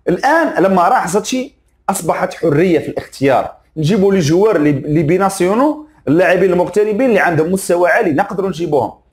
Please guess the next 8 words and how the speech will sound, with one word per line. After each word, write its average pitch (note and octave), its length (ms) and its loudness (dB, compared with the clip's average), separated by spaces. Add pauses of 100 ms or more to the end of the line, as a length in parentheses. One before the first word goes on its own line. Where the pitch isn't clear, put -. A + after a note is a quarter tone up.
(160)
علاش؟ F3+ 360 2 (160)
لأن E3 280 2 (320)
الغ-، D#3 380 2
الخ-، E3 360 0
الشيء A3+ 300 0
اللي A3 120 2
خايفين G#3 400 0
منه A#3+ 320 0